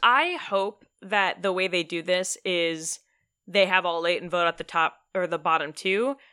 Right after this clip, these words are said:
rather than keeping it split up in the groups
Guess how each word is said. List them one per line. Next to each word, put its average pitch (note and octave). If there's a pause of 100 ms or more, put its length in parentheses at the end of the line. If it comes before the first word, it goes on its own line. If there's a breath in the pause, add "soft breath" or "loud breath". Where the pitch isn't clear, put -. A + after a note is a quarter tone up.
(100)
rather F#3+
than F3+
keeping F#3+
it D3+
split F3+
up D#3+
in D#3+
the D3+
groups -